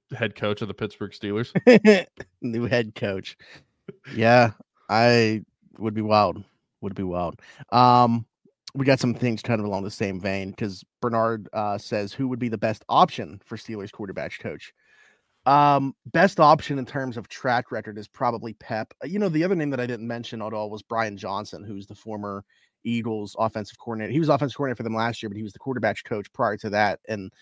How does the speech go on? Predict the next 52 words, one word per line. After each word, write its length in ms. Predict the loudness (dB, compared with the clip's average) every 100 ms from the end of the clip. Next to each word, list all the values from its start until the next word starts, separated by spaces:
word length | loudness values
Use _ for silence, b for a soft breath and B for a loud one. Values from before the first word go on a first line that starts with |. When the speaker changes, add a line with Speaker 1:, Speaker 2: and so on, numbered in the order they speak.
| b
Speaker 2:
look 140 | -8 -6
at 60 |
the 80 | -4
leap 220 | -4 -4
that 100 | -6
Jalen 300 | -4 -4 -4
Hurts 260 | -6 -8 -8
took. 220 | -12 -12 -12
I 60 |
think 160 | -10 -6
a 60 |
lot 180 | 2 2
of 220 | 2 -4 _ B B B B
the 240 | -4 -2 4
offensive 380 | 4 4 -4 -6
struggles 440 | 0 0 0 2
last 300 | 6 6 4
year 120 | 0
got 180 | 0 -2
thrown 240 | -2 0
on 160 | 0 0
Brian 280 | 4 2 2
Johnson. 400 | -2 -2 -2 -4
I 60 |
don't 120 | -4 -4
know 140 | -6
that 100 | -6
it 40 | -8
was 100 | -14
fully 300 | -14 -10 -10
fair 260 | -4 -4
to 80 | -2
him 360 | -4 -6 -6 -8
for 120 | -6
that 160 | -4 -4
to 60 |
be 140 | -6 -10
the 80 | -10
case, 500 | -8 -6 -6 -10 -16 _ _ _ -6
um, 280 | -4 -4 -6
but 100 | -8
he's 160 | -2
obviously 340 | 0 0 -4 -6
no 140 | -4
longer 300 | -2 -2 -2
there. 260 | -2 0 0
I 80 |
think 220 | -4 -6 -8
that 80 |
he 200 | -8 -8
would 220 | -8 -8 -10
be, 380 | -10 -8 -10